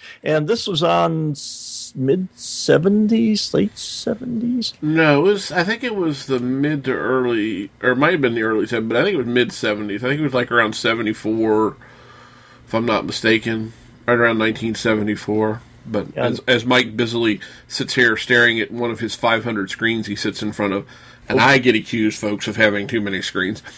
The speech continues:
Speaker 1: I got
Speaker 2: Uh,
Speaker 1: two. Two.
Speaker 2: So, um, but
Speaker 1: Uh,
Speaker 2: he's, he, he's looking, quickly looking it up in I M D B, so.
Speaker 1: Yeah, uh, let's see here. Is it comes up, uh,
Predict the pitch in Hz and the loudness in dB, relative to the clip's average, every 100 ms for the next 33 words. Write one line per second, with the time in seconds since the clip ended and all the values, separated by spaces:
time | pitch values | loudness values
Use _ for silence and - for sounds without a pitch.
0 | - - 160 165 139 113 - 131 95 78 | -6 2 6 6 4 2 2 4 4 0
1 | - - - - - 165 98 82 - - | -14 -20 -20 -18 2 2 2 -2 -18 -20
2 | - 98 87 87 90 87 85 - _ _ | -8 -4 -2 -4 -4 -6 -10 -16 _ _
3 | _ - - - - 117 107 127 107 - | _ -20 -20 -18 0 2 4 2 0 -8
4 | - 131 135 127 131 123 123 123 117 - | -2 0 2 2 2 2 0 -2 -6 -2
5 | 131 127 110 110 - 104 104 104 104 101 | -2 0 0 -2 -4 -2 0 0 0 0
6 | 98 92 98 95 87 90 95 - - - | 0 0 0 -2 0 -2 -2 -6 -14 -8
7 | - - - - - - - 160 156 139 | -6 -6 -12 -20 -20 -20 -10 -4 0 0
8 | 127 151 156 151 147 147 - 165 139 120 | 0 0 2 2 0 -2 -4 -2 0 0
9 | 113 - _ _ _ _ _ _ _ _ | -2 -10 _ _ _ _ _ _ _ _
10 | _ _ - 120 127 123 - - 147 127 | _ _ -10 -8 0 -2 -2 -4 -4 0
11 | 135 160 - 127 139 135 | 0 0 0 2 6 6